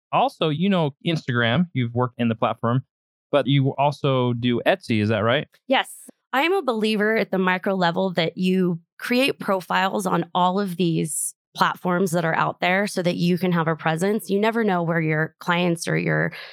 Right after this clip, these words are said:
Speaker 2: mark-, you know, it depends on if your product or service, but I think having a presence on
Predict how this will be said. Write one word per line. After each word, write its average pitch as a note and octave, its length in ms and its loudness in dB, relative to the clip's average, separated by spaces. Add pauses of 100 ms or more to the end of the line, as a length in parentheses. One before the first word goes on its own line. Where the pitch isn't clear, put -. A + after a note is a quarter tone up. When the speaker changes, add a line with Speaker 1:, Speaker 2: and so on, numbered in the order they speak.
(440)
Speaker 2:
mark-, C#4+ 240 0
you A#3 120 0
know, G#3 180 2
it G#3 100 -2
depends A#3 260 0
on A3 80 0
if G3+ 160 -2
your G3+ 100 0
product F3+ 520 0
or F3 80 -2
service, E3 520 -2
but E3 300 0
I F#3 80 0
think - 280 -4
having G3+ 360 2
a F3 60 -2
presence E3+ 420 -2
on D#3 240 0